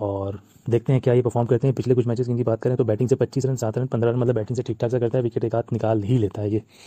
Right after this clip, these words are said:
ठीक है। शार्दुल ठाकुर अच्छा कर रहा है, पिछले कुछ मैचों में तीन विकेट, एक विकेट, एक विकेट, अच्छा विकेट निकाला है शार्दुल ठाकुर। मोहम्मद शमी सब जानते हैं विकेट टेकर बॉलर है, पिछले कुछ मैचों में दो विकेट, एक विकेट, ज़ीरो विकेट, ज़ीरो विकेट, तीन विकेट। मोहम्मद सिराज की बात करें, भाई इसने तो धमाल मचा दिया, पिछले मैच में इसने छः विकेट निकाले, श्रीलंका वहीं खत्म हो गई,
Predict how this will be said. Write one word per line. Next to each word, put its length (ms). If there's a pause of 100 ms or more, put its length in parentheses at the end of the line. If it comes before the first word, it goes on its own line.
(180)
ठीक 100
है। 140 (340)
शार्दुल 240
ठाकुर 300 (100)
अच्छा 200
कर 100
रहा 120
है, 320 (920)
पिछले 180
कुछ 140
मैचों 200
में 100
तीन 140
विकेट, 220
एक 100
विकेट, 200
एक 60
विकेट, 240
अच्छा 200
विकेट 180
निकाला 260
है 40
शार्दुल 240
ठाकुर। 240 (320)
मोहम्मद 160
शमी 300
सब 160
जानते 240
हैं 40
विकेट 160
टेकर 200
बॉलर 220
है, 60
पिछले 220
कुछ 120
मैचों 180
में 60
दो 80
विकेट, 220
एक 60
विकेट, 180
ज़ीरो 140
विकेट, 160
ज़ीरो 140
विकेट, 140
तीन 140
विकेट। 200
मोहम्मद 160
सिराज 180
की 80
बात 160
करें, 120
भाई 100
इसने 140
तो 80
धमाल 240
मचा 200
दिया, 140
पिछले 180
मैच 200
में 40
इसने 120
छः 220
विकेट 160
निकाले, 280
श्रीलंका 320
वहीं 120
खत्म 200
हो 80
गई, 100